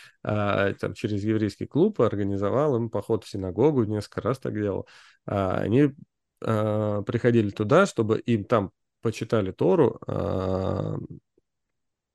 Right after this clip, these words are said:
за их, а, у-, умерших или погибших предков. И для них это было супер важно. И это становилось как бы частью какой-то их идентификации.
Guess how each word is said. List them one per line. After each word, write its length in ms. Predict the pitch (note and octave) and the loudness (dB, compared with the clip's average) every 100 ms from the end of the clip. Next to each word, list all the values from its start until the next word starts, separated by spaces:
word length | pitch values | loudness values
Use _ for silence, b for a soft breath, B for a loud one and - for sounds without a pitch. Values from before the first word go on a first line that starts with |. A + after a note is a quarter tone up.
| _ _ _ _ - | _ _ _ _ -4
за 320 | A2 G#2 G2+ | 2 6 6
их, 280 | A2 C#3 - | 6 4 0
а, 800 | G#2+ G#2 G2+ G2 F#2+ F#2+ F#2 - - | 0 2 2 2 0 0 -2 -4 -6
у-, 1160 | - - - - - G#2+ - - - - - G#2+ | -12 -8 -6 -4 -2 -2 -2 -4 -6 -8 -6 0
умерших 460 | G#2 A#2 - A2+ | 4 2 2 -4
или 120 | G#2+ G#2 | -2 0
погибших 440 | G#2+ A2 G#2 - | 0 0 -2 0
предков. 480 | D#3 C3 - - - _ b b b b - | 6 6 4 -10 -14 _ b b b b 0
И 80 | |
для 160 | A#2+ A#2+ | 4 8
них 180 | D#3 F#3 | 6 6
это 120 | D3+ | 4
было 200 | B2+ D#3 | 6 6
супер 280 | D3 C#3+ C#3 | 4 2 4
важно. 380 | C3 A#2 F#2 F2+ - - _ _ _ | 6 4 2 -10 -16 -20 _ _ _
И 80 | B2 | -8
это 160 | A#2+ | -8
становилось 500 | G#2+ - A2 A#2+ B2 | -8 -2 2 4 4
как 160 | - G#2 | 0 -2
бы 100 | G2+ | -2
частью 320 | - A#2 - | 0 0 0
какой-то 380 | - G2+ G#2+ - | -10 -2 -2 0
их 120 | G#2 | -2
идентификации. 800 | G2+ G2 F#2 G2 - F2+ - E2+ | -2 -4 -4 -6 -2 -4 -4 -14